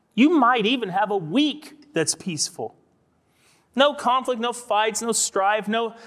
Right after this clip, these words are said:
no worry. You, you, you might make it a week, but then what happens? Life happens. And peace is being able to sit in that and be okay.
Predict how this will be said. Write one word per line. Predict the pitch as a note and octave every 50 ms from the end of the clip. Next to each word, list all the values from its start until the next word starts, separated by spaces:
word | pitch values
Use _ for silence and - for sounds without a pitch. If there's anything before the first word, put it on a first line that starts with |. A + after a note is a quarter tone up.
| - -
no | - A#3 A#3+
worry. | A3+ D#3+ D3+ F#3 G#3+ A3+ A#3 A#3 A#3+ A#3+ A#3+ A#3+ A#3 G#3+ E3+
You, | F#3 B3 D4
you, | D4 - C4 D4+ C#4+ A#3+
you | A#3+ D#4 F#4 F#4
might | D#4 C#4 C#4+ D4+ E4 E4+ B3+ A3
make | A3+ C4 C#4+ D#4+ C#4+ D#4
it | C#4
a | B3
week, | A3 G3 G#3 C#4+ D#4+ D4+ B3 E3 - -
but | A3 G#3+
then | C4 D4 D4 C#4
what | D4+ D#4 D4
happens? | D4 D#4 E4+ E4 - B3+ A3+ F#3 D3 C3+ - -
Life | - E3+ A#3+ C#4+ D#4+ F4 F4 C4+ -
happens. | - - C4 E4+ F#4+ - - A#3+ A#3+ G3+ E3 D3+ D3 C#3 - - - _ _ _ _ _ _ _ _ _ _ - - - - _ _ _ _ _ _ _ _ _ _ _ _ _ _ _ _ _ _ _ _ _ _ _ _ _ _ _ _ _ _ _ _ _ _ _ _ _ _ _
And | - F#3+ F#3 E3 E3+
peace | - - C4+ D4 F4 D#4+ -
is | A#3+ F3
being | F3+ G#3+ A3 G#3
able | G#3 G#3 G3 F3
to | E3+ D#3+
sit | - - - - - - - D#4+ E4+ D#4 - - - -
in | C4 C4+ C#4+ D4 C#4+ C4+
that | A#3 G#3 F3+ D#3 D3 D#3 G3+ - - - - - _ _ - - - - - - - - _ _ _ - - - - - _ _ _ _ _ _ _ _ _ _ _ _ _ _ _ _ _
and | E3 C#3+ C3+ A#2+
be | - F3 E3+ D3+
okay. | C3 B2+ - - - E3+ B2 G2